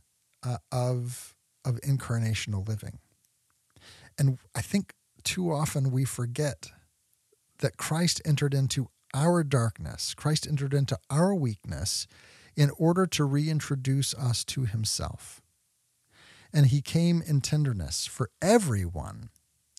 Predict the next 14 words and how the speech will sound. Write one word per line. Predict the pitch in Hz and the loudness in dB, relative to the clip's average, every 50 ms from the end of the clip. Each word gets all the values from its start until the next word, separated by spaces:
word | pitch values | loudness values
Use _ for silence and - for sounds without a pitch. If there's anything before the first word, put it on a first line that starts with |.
| - _ _ | -20 _ _
And | 135 120 117 | -2 -2 -2
the | 113 | -2
people | - - - 190 175 - 170 160 | -2 -4 -6 -6 -4 -2 -2 0
that | 151 151 127 - | 2 2 0 2
you | 139 135 135 135 | 2 2 2 2
see | 117 - - - 147 139 139 | 2 0 -2 -2 0 0 2
him | 113 131 131 | 4 4 2
being | 120 123 113 113 113 | 2 0 0 -2 -2
harsh | 113 - - 131 131 - - - | -2 -4 -2 -2 -2 -2 -2 -2
to | - 131 120 117 120 | -2 -2 0 -2 -2
most | 123 131 131 156 185 170 - - - | 0 2 2 2 2 2 -2 -4 -4
often | 117 143 151 - - 143 131 | -4 -4 -4 -2 -4 -4 -4
in | 113 110 113 | -4 -4 -4
Scripture | 107 - - 170 160 - - 113 107 101 | -4 -4 -4 -4 -4 -4 -4 -4 -4 -4